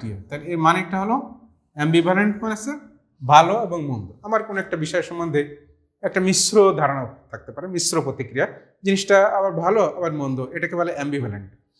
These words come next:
So তাহলে এই যে যখন তুমি অ্যাম্বি শব্দটি জানা থাকবে তখন বুঝতে পারবে যে এই শব্দটার মিনিংটা কী। আবার এখানে আরেকটি শব্দ মিলে গেছে, অ্যাম্বিগুইটি,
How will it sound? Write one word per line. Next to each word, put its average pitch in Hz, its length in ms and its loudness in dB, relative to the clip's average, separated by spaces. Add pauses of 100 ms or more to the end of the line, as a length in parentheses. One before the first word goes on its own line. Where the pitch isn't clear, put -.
(400)
So 160 60 -4
তাহলে 185 220 6
এই 190 180 -2
যে 180 260 2
যখন 165 280 -4
তুমি 196 320 -8
অ্যাম্বি 165 280 6
শব্দটি 180 360 -6
জানা 147 220 -4
থাকবে 135 600 -6 (280)
তখন 170 260 0
বুঝতে 156 240 -2
পারবে 147 260 2
যে 143 120 -8
এই 151 160 -12
শব্দটার 160 400 -4
মিনিংটা 139 360 -4
কী। - 480 -4 (320)
আবার 185 220 6
এখানে 180 200 -2
আরেকটি 170 260 -2
শব্দ 190 200 2
মিলে 143 200 0
গেছে, - 200 -10
অ্যাম্বিগুইটি, 147 600 -2